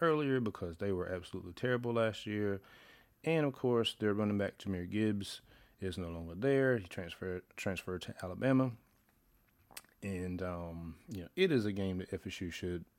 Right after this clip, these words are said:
absolutely win. This next,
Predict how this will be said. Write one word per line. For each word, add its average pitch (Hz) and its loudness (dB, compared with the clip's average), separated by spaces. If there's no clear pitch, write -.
absolutely 95 -4
win. 90 -4
This 113 0
next, 143 6